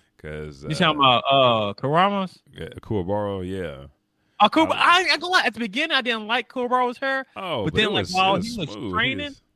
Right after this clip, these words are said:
Speaker 2: it started, it started filling in. I was like, "Okay,
Speaker 1: Yeah, yeah,
Speaker 2: okay,
Speaker 1: yeah,
Speaker 2: I,
Speaker 1: yeah.
Speaker 2: I, I see the pompadour. I see it.
Speaker 1: You
Speaker 2: I
Speaker 1: know,
Speaker 2: see."
Speaker 1: you know what's crazy to me? Like, going back and looking at the characters on the show and then looking at a bare chest in the mo-, and, like, you think that they're gonna be big. It's like, no, the big nigga in the show is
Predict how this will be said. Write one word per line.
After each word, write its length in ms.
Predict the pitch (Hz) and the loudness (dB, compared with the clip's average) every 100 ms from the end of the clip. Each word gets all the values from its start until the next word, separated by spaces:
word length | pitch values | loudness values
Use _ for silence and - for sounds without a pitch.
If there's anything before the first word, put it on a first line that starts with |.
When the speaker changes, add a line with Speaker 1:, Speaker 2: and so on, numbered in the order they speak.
| _ | _
Speaker 2:
it 80 | 170 | -12
started, 320 | - 262 247 | -2 2 2
it 40 | 214 | 0
started 320 | - 285 247 - | 0 -2 -2 -6
filling 300 | 311 285 285 | -4 -4 -4
in. 240 | 302 269 | -4 -4
I 120 | 262 | -4
was 100 | 254 | -4
like, 140 | 220 208 - | -4 -4 -4
"Okay, 300 | 466 - 254 | -6 -2 0
Speaker 1:
Yeah, 140 | 277 349 | 0 -2
yeah, 100 | - | -2
Speaker 2:
okay, 180 | 226 226 | -4 -2
Speaker 1:
yeah, 120 | 254 | 0
Speaker 2:
I, 20 | 370 | -2
Speaker 1:
yeah. 60 | |
Speaker 2:
I, 200 | - 415 427 - | -2 -2 -4 -8
I 40 | 370 | -8
see 220 | - 226 | -8 -14
the 100 | 180 | -14
pompadour. 680 | 147 - 117 - - 95 92 | -14 -16 -16 -16 -18 -16 -10
I 180 | 120 466 480 | -4 -2 -2
see 360 | - - - - | -8 -14 -16 -16
it. 120 | - | -14
Speaker 1:
You 60 | 220 | -8
Speaker 2:
I 180 | 127 240 | -4 -4
Speaker 1:
know, 40 | |
Speaker 2:
see." 200 | - - _ _ _ _ _ | -4 -12 _ _ _ _ _
Speaker 1:
you 100 | - | -18
know 100 | 131 | -14
what's 160 | 151 120 | -12 -12
crazy 420 | - 110 110 110 | -8 -8 -6 -8
to 140 | 110 98 | -10 -10
me? 180 | 98 | -10
Like, 400 | 110 98 87 - _ _ _ _ 90 | -10 -10 -10 -14 _ _ _ _ -14
going 360 | 87 107 120 95 | -12 -10 -12 -12
back 360 | 92 104 95 | -12 -12 -16
and 400 | 87 87 82 80 85 | -16 -16 -16 -14 -12
looking 500 | 98 _ 107 101 - | -12 _ -20 -18 -18
at 180 | 82 | -18
the 80 | - | -16
characters 540 | 76 - 92 90 92 85 | -16 -14 -14 -14 -16 -16
on 100 | 85 | -16
the 80 | |
show 400 | 76 - 87 90 | -16 -12 -10 -10
and 180 | - 85 | -12 -14
then 220 | 85 82 | -14 -12
looking 240 | 82 90 95 | -12 -12 -12
at 100 | 85 | -12
a 80 | 78 | -12
bare 300 | 73 82 85 | -10 -8 -10
chest 580 | - 90 90 87 - | -10 -8 -8 -10 -16
in 200 | - 87 | -14 -12
the 100 | 82 | -12
mo-, 260 | 82 87 92 | -10 -8 -8
and, 200 | 85 95 | -10 -12
like, 220 | 98 95 104 | -10 -10 -10
you 100 | 101 | -12
think 300 | - 135 151 | -10 -10 -10
that 140 | 110 | -12
they're 100 | 101 | -12
gonna 200 | 95 92 | -10 -10
be 140 | 85 82 | -10 -10
big. 240 | 82 87 | -10 -10
It's 120 | 95 | -10
like, 140 | 101 80 | -12 -12
no, 260 | 107 143 104 | -14 -14 -14
the 100 | 87 | -12
big 200 | 104 107 | -12 -12
nigga 220 | 110 104 | -14 -12
in 80 | 101 | -12
the 100 | 90 | -14
show 320 | 127 127 110 | -10 -10 -8
is 220 | 87 78 | -10 -12